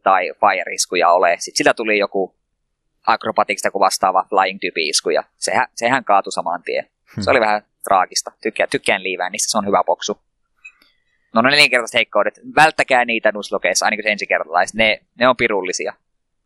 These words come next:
Speaker 2: Joo, kun ei tätä perusihmiset muista niitä weaknessejä vieläkään kunnolla, niin saattaahan sitä tuommoista tapahtua.
Speaker 1: Öö, joo, ja si-, mut sitten siirrytään Pokemonista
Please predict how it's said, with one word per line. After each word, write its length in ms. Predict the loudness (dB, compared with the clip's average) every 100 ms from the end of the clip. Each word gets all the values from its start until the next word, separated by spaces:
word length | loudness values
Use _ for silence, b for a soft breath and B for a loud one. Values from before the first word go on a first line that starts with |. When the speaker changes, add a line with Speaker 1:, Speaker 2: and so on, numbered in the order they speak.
| _ _ B B B B B _
Speaker 2:
Joo, 220 | -10 -10
kun 180 | -6 -2
ei 100 | -2
tätä 260 | -4 -6 -6 -8 -6
perusihmiset 640 | -2 -2 -2 -4 -6 -4
muista 320 | -4 -2 -2
niitä 240 | -4 -4 -4
weaknessejä 540 | -4 -4 -4 -2 -2 0
vieläkään 380 | -2 0 -2 -2
kunnolla, 400 | -4 -2 -2 -2
niin 120 | -6 b b _ _ b b b b b b b b b _ _ _ _ _ _
saattaahan 520 | -2 -2 0 -2 -2
sitä 120 | -2
tuommoista 320 | -2 -2 -4
tapahtua. 500 | -4 -2 -4 -4 -6 b b b b b b b _ _ _ _ _ _ _ _ _ _ _ _ _ _ _ 0
Speaker 1:
Öö, 140 | 0 4
joo, 200 | 4 6
ja 240 | 4 2
si-, 160 | 0 -10
mut 140 | -6
sitten 460 | -2 0 -2 -2 -4
siirrytään 420 | 0 0 2 0
Pokemonista 720 | 0 0 0 -2 -2 0 0